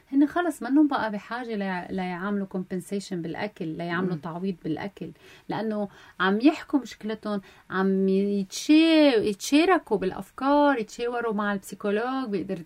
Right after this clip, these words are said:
Speaker 1: تساعدهم، تقدم لهم نصايح، تعمل لهم mindfulness، آه، تمارين اليقظة الذهنية والاسترخاء و-،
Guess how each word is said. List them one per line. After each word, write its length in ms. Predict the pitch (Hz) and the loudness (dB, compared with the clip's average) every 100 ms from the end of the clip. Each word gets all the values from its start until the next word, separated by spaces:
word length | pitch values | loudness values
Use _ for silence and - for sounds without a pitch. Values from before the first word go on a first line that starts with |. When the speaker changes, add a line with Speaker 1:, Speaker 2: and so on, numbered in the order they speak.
| - | -8
Speaker 1:
تساعدهم، 420 | 208 190 220 240 | -4 -2 -4 -6
تقدم 360 | - 185 196 190 | -8 -6 -2 0
لهم 180 | 190 | 0
نصايح، 760 | 185 190 247 269 302 277 277 277 - - - | -2 -4 -2 4 6 6 4 2 -4 -18 -6
تعمل 280 | 180 208 226 | -4 -4 -2
لهم 280 | 220 202 | -2 0
mindfulness، 720 | 240 294 - 311 277 262 262 240 - | 2 2 4 6 6 2 -6 -8 -4
آه، 300 | 190 185 185 | -2 0 -2
تمارين 540 | - 190 185 208 214 | -2 -2 -2 -2 -2
اليقظة 500 | 190 180 196 208 190 | -2 -2 -2 -2 -4
الذهنية 600 | 175 185 196 190 208 208 | -4 -2 0 0 0 -2
والاسترخاء 1040 | 196 190 190 - 196 - 214 208 208 185 - | -2 -4 -6 -6 -6 -2 0 2 2 0 -2
و-، 240 | 180 180 | -4 -4